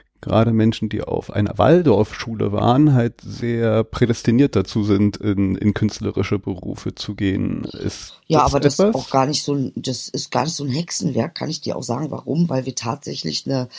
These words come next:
Speaker 2: also, äh, ähm, die, die Unterrichtseinheiten basieren eigentlich auf künstlerischen Grundelementen. Was haben wir gemacht? Wir haben zum Beispiel Sprachübungen jeden Morgen gehabt.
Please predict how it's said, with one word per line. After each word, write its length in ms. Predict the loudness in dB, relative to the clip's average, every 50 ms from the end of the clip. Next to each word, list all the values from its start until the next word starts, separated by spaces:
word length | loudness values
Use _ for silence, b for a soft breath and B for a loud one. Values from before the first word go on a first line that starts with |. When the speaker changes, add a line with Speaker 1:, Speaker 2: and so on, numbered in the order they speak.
| B B B B B B B B
Speaker 2:
also, 220 | -2 0 2 2 0 0 2
äh, 180 | 2 4 4 4
ähm, 300 | 4 2 2 2 0 -2
die, 220 | -2 -2 0 0 0 -2 -6 -10 -12 -12 -12 -12 -12 -14 -16 _ _ _ _ _ _
die 160 | -4 -2 -2 0
Unterrichtseinheiten 1160 | 2 2 4 4 4 2 0 -2 -4 -4 -2 0 2 2 2 2 2 2 0 0 -2 -4 -4
basieren 760 | -2 -2 -2 -2 -4 -2 2 4 4 6 6 4 2 0 -4 B B B B B B B _
eigentlich 640 | 0 2 4 2 2 0 0 -2 0 0 0 0 2
auf 320 | 2 2 2 0 -2 -6 -12 _ _ _ _ -6
künstlerischen 720 | -2 -2 0 0 -2 -4 -4 -4 0 2 2 2 2 0
Grundelementen. 1040 | 0 0 0 0 0 0 -2 0 2 2 4 4 4 4 4 2 -2 -4 -6 -6 -4 -4
Was 200 | -4 -4 -2 0
haben 140 | 0 0 2
wir 80 | 2 2
gemacht? 380 | 2 2 2 2 0 -2 -6
Wir 100 | -4 -2
haben 160 | -2 -2 -2
zum 160 | -2 -4 -2 0
Beispiel 560 | 0 0 0 0 -2 0 2 2 2 2 0 B B B B B B B
Sprachübungen 1120 | -4 -4 -2 2 2 2 2 0 -2 -6 -4 -2 -2 -4 -4 -6 _ -4 0 2 2 2 2
jeden 280 | 2 2 2 2 4 4
Morgen 280 | 4 4 4 4 2
gehabt. 380 | 0 -2 -4 -10 -12 _ -14 B